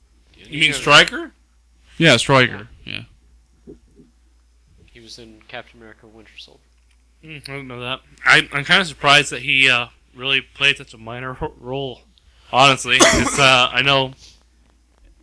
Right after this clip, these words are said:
Speaker 1: I know in the X-Men stuff, he, uh,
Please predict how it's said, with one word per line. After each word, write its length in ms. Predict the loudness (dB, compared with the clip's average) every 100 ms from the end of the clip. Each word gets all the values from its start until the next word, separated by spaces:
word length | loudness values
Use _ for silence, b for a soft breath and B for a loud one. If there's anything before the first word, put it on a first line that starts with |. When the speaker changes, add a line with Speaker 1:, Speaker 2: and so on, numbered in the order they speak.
| _ -8
Speaker 1:
I 60 | -2
know 120 | 0
in 60 | 0
the 80 | -2
X-Men 420 | -4 -6 -10 -10 _ _ _ _ _
stuff, 340 | -8 -6 -6
he, 400 | -8 -4 -4 -4 -10
uh, 520 | -14 _ -8 -6